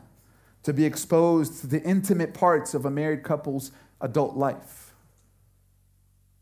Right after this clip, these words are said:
See, when my eleven-month-old son crawls around the house making funny noises and funny sounds and giggling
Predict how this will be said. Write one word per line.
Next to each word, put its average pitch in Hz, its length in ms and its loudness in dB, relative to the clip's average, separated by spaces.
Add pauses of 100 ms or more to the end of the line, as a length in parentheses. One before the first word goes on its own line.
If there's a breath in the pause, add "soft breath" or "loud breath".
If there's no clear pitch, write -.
(540)
See, 208 100 2
when 202 140 6
my 214 160 8
eleven-month-old 190 840 6
son 135 500 0
crawls 165 400 4
around 147 220 0
the 135 80 -2
house 143 580 -4 (400 loud breath)
making 151 300 0
funny 160 320 -2
noises 156 640 -2
and 120 200 -8 (840)
funny 165 480 -2
sounds 165 800 0
and 127 220 -6 (880 soft breath)
giggling 170 880 2